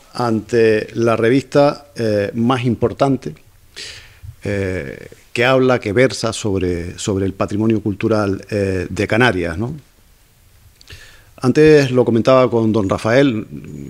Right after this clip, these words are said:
esto, eh, viene desde los años ochenta, si no me falla la memoria, y como vamos cumpliendo años, pues lo miramos ya con cierta nostalgia, pero, eh, creo que soy menos emocionada que don Rafael,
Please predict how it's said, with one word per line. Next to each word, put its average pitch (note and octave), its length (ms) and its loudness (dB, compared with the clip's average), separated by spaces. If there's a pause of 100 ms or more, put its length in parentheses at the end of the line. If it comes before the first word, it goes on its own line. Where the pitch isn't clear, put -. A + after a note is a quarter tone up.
(480)
esto, - 560 0
eh, G#2 300 -6
viene A2+ 280 2
desde G2+ 280 0
los F#2 160 -4
años A#2+ 260 0
ochenta, G2+ 540 -2 (880)
si - 160 -6
no G#2+ 80 0
me A2 80 2
falla G#2 260 0
la G2+ 120 0
memoria, A2+ 360 4
y F#2+ 60 -2
como F#2+ 200 -4
vamos A2 220 0
cumpliendo G#2 500 0
años, A2+ 280 0
pues G2 300 -2 (640)
lo A2 180 -2
miramos A2 380 2
ya A2 160 0
con G#2+ 160 0
cierta G#2 300 0
nostalgia, G#2+ 560 0
pero, G2+ 360 0 (600)
eh, G2+ 560 -2 (720)
creo B2 260 4
que B2 100 0
soy B2+ 340 4
menos A#2 440 4
emocionada G#2+ 520 0
que G#2+ 60 0
don G2+ 160 2
Rafael, G#2+ 380 -2